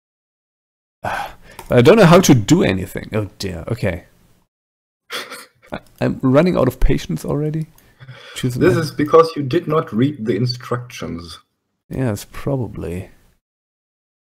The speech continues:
Speaker 1: <laughs> You might actually be right, but, uh, don't,
Speaker 2: <laughs>
Speaker 1: don't, don't be reasonable here.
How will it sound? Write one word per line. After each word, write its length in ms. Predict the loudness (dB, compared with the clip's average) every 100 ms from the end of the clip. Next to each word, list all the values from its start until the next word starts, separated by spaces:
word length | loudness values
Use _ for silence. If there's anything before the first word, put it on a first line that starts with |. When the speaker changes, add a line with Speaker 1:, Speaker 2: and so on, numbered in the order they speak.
| _ -8
Speaker 1:
<laughs> 100 | -8 -8 -20 -20 -14 -2
You 100 | 0
might 260 | 2 0
actually 340 | 0 -2 0 2
be 140 | 2
right, 460 | 2 2 0 -2 -6 -18 -20 -14 -2
but, 260 | 0 0
uh, 260 | 0 0 0 0
don't, 420 | 0 0 0 -2
Speaker 2:
<laughs> 80 | 0
Speaker 1:
don't, 460 | 2 2 -2 -12 -16 -20 _ _ _
don't 180 | -2 2
be 100 | 2
reasonable 600 | 2 0 2 0 0 0
here. 340 | 2 0 -2